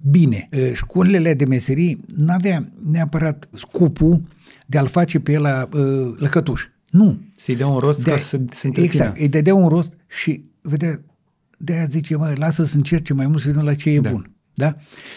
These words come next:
Speaker 1: Trebuie să încerce să facă ceva. Noi ducem lipsă de muncitori, mă întorc înapoi,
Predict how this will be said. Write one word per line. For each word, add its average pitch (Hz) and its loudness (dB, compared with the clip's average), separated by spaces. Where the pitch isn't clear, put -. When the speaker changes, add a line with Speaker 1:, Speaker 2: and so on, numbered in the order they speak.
Speaker 1:
Trebuie 170 0
să - -4
încerce 175 2
să 151 2
facă 143 -2
ceva. 117 -4
Noi 175 6
ducem 185 4
lipsă 170 4
de 151 2
muncitori, 147 2
mă 139 4
întorc 143 2
înapoi, 113 -4